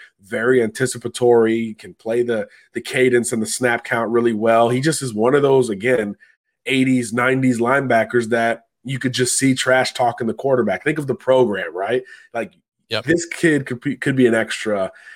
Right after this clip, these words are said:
Speaker 1: i-, in that movie, or a stunt double, uh, i-, if you will. Uh, you know,
Speaker 2: Mm-hmm.
Speaker 1: this is the old school S E C type of, uh, interior linebacker that you do still need in today's college football. And look, we, we know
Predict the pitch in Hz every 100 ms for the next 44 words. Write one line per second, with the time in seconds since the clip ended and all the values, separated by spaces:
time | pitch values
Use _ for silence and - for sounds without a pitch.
0 | - - 123 117 107 101 110 107 101 101
1 | 98 - 127 110 107 95 101 98 95 90
2 | 90 101 - - 95 95 90 82 - 78
3 | 78 147 143 127 143 123 - 117 107 -
4 | 117 120 113 - 123 117 113 101 _ _
5 | _ - 127 120 - 113 - 117 113 107
6 | 107 98 92 - 113 113 113 117 110 107
7 | 101 104 101 104 123 123 123 139 117 131
8 | 139 156 147 139 - - _ - - 135
9 | 135 127 135 135 120 110 113 113 113 113
10 | 107 107 98 - 110 - 90 90 95 107
11 | 131 156 - 92 - 101 123 - 117 175
12 | 117 139